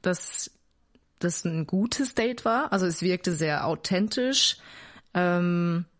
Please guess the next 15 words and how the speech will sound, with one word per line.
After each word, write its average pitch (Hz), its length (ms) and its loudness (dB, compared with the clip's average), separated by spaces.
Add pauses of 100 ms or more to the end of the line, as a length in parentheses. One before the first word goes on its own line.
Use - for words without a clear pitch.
(220)
und 240 320 2
eben 196 500 0
diese, 170 420 0
dieses 165 300 0
Kussthema, 165 840 0
also 156 140 0
dieser 156 220 0
Kussvorfall 165 920 0
war 160 500 0
eigentlich 165 260 -2
kein 160 220 -2
Thema 147 260 -2
mehr 139 200 -4
so 143 100 -2
richtig. 143 440 -4